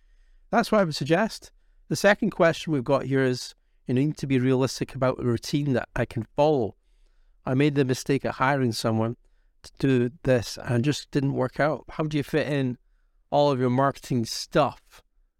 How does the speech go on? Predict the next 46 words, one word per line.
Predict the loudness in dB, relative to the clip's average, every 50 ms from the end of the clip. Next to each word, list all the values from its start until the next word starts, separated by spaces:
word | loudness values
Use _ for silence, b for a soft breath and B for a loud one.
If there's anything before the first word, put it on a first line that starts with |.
| _ _ -2
with | 0 0 0 0 -2 -6 _ b b b
your | -2 2 4 4
actual | 4 4 2 0 -2 -2 0 0 0 0 -4 -6 -12 _ _
business? | -2 -2 -2 0 -2 -4 -4 -4 -6 -10 -14 -16 -18 _ -12
Where | -6 -2 0 0
do | 0 2 0
you | -2
find | -2 0 0 2 2 2 0
the | -2 -2
time | -2 -2 -2 0 0 0
in | 0
the | 0 0
week | 0 0 -2 -4 -8
to | -6
do | -2 0 0 0
it? | -2 -4 -8 _ _ _ _ _ _ -4
And | -2 0
it | 0
needs | 0 0 -2 -2
to | -6 -6
be | -6 -6
consistent. | -6 -6 -6 -6 -2 -4 -4 -4 -4 -6 -8 -8 -8 -10 _ -2
I | 0 0 0
film | -2 -4 -4 -2 0 2 2 0 0 -2 -4 _ _ _ _ _ _ _ -20 -16 -14
a |
series | -8 -2 0 0 0 0 0 -2 -4
of | -2 -2
videos, | 0 0 0 0 0 -2 -4 -6 -12 -16 _ _ _
three | -2 0 0 2
videos | 2 2 2 2 2 2 2
usually, | 0 -2 0 0 0 0 0 -2 _ _ _ _ _ _ _ _ 0
on | 0 2 2
a | 2
Sunday | 0 -2 0 0 0 2 2 0 0
night. | 0 0 0 -2 -2
Every | -4 -2 -2 -2
Sunday | -2 -2 -2 -2 0 0
night, | -2 -2 -4 -4 -6
one | -6 -4 -2 0 0
of | 2
them | 2
gets | 0 0 -2 -4
turned | -2 0 0 0
into | 0 -2 -4 -6
a |
podcast, | -2 0 0 0 0 0 0 0 -2 -2 -8 -16